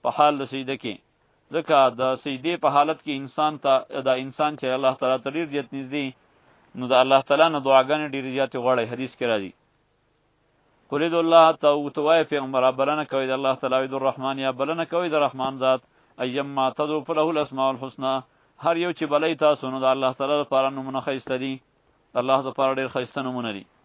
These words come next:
الله لفظ دی. الله اسم ذاتی دی، الله تعالی دی. رحمان چې دی، دا اسم صفتی دی، الله تعالی دی. خو لیکن دا هغه اسم صفتی دی،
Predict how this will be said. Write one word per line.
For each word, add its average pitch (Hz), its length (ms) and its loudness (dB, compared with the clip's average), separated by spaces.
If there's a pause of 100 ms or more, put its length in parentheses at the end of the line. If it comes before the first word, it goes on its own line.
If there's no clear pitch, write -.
(560)
الله 139 400 4
لفظ 131 360 -4
دی. 117 140 -2 (480)
الله 147 320 6 (140)
اسم 151 300 -8
ذاتی 131 280 -2
دی، 135 80 -2
الله 135 240 0
تعالی 131 300 2
دی. 135 120 -2 (500)
رحمان 131 520 0
چې 156 160 -8
دی، 151 120 -2
دا 135 200 2
اسم 151 380 -6
صفتی 143 360 -8
دی، 147 60 -4
الله 135 260 0
تعالی 135 300 0
دی. 135 140 -6 (400)
خو 143 80 -8
لیکن 156 440 -6
دا 151 160 6
هغه 165 300 0
اسم 139 200 -12
صفتی 131 400 -6
دی، 143 140 -4